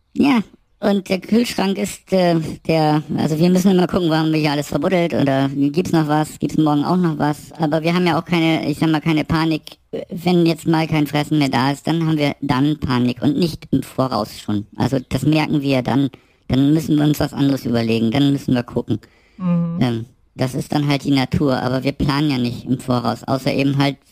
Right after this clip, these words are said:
Speaker 1: Vorräte anlegen. Aber das liegt ja daran, ähm, wann ist jetzt Erntezeit und wie lange komme ich damit hin? Und
Speaker 2: Mhm.
Speaker 1: ja, dann,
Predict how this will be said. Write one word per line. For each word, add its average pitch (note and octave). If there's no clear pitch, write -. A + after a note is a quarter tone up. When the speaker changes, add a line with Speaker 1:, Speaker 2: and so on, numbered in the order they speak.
Speaker 1:
Vorräte D3+
anlegen. B2+
Aber B2+
das C#3
liegt -
ja G3
daran, D#3+
ähm, C#3
wann -
ist E3
jetzt C#3+
Erntezeit D3+
und C#3
wie D3+
lange D3
komme D3
ich C#3
damit C3+
hin? D#3
Und B2+
Speaker 2:
Mhm. E3+
Speaker 1:
ja, D#3
dann, D3+